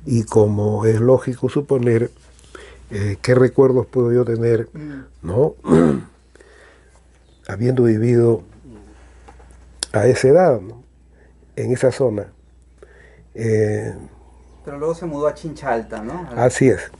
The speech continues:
Speaker 2: y allí pa-, transcurrió su
Speaker 1: En
Speaker 2: niñez.
Speaker 1: realidad, este, mis padres regresaron a Chincha Alta. <clears throat> Ahí se conocieron,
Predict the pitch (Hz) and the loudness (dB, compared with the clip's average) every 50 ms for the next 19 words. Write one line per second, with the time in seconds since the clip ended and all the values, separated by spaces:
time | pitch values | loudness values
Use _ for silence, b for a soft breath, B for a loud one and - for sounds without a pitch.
0 | - - - 123 120 120 113 - 120 - - 120 - - 120 120 120 - 131 123 | -14 -14 -12 -16 -20 -18 -16 -18 -18 -18 -18 -20 -20 -16 -16 -16 -14 -14 -14 -12
1 | 123 123 123 123 127 127 131 135 143 156 175 185 180 180 165 147 - - - 135 | -10 -8 -4 -2 2 2 4 4 4 4 4 4 4 2 -2 -4 -6 -8 -6 -6
2 | 123 113 110 113 117 120 123 113 - - 160 147 156 165 156 151 131 - - - | -4 -4 -6 -8 -6 -6 -6 -8 -4 -4 -2 0 0 0 -2 -2 -6 -8 -14 -20
3 | - - - - _ _ _ _ - - _ - _ _ - _ _ - - - | -20 -20 -20 -20 _ _ _ _ -20 -20 _ -20 _ _ -20 _ _ -20 -20 -20
4 | - - - - - - 120 120 120 123 117 120 117 117 117 - 160 175 175 147 | -20 -20 -20 -20 -14 -8 -2 0 2 4 4 4 2 2 0 0 0 0 0 0
5 | 123 113 107 104 104 104 98 - - - 117 110 104 - - 101 107 110 104 - | -2 -2 -4 -6 -8 -10 -10 -12 -10 -10 -10 -8 -8 -8 -8 -6 -6 -8 -10 -10
6 | - 110 101 - - - - - B B B B B B B B B B B B | -12 -12 -12 -14 -20 -20 -20 -20 B B B B B B B B B B B B
7 | B B B B B B B B - - - - - - - - - - - - | B B B B B B B B -20 -20 -20 -20 -20 -20 -20 -20 -20 -20 -20 -12
8 | - 320 262 - 131 - 64 64 - - - - - - - - _ _ - _ | -4 0 0 0 0 -2 -6 -10 -12 -16 -20 -20 -20 -20 -20 -20 _ _ -20 _
9 | - - - - - - _ - - - - _ - _ - - - _ - - | -20 -20 -20 -20 -20 -20 _ -20 -20 -20 -20 _ -20 _ -20 -20 -20 _ -8 -4
10 | 120 110 117 123 131 113 135 139 131 131 127 127 127 123 - 139 135 135 135 131 | 0 4 4 4 4 4 2 2 2 2 -2 0 -2 -2 -2 0 0 2 2 0
11 | 131 135 135 123 | -2 -4 -8 -12